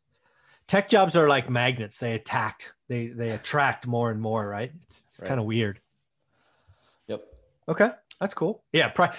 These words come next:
Speaker 1: and prices won't stay at one eighty-six if, if tech takes off. Let's just be <laughs> clear.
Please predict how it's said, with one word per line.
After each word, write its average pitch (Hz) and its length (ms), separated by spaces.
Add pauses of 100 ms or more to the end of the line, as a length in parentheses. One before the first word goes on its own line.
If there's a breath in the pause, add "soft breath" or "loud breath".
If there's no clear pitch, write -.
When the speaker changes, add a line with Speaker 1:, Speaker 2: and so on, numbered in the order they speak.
(140)
Speaker 1:
and 147 120
prices 196 380
won't 185 200
stay 175 200
at 160 80
one 156 140
eighty-six 151 540
if, 113 180
if 131 160
tech 143 220
takes 117 260
off. 101 240
Let's 135 140
just 175 220
be 214 100
<laughs> - 0
clear. 165 600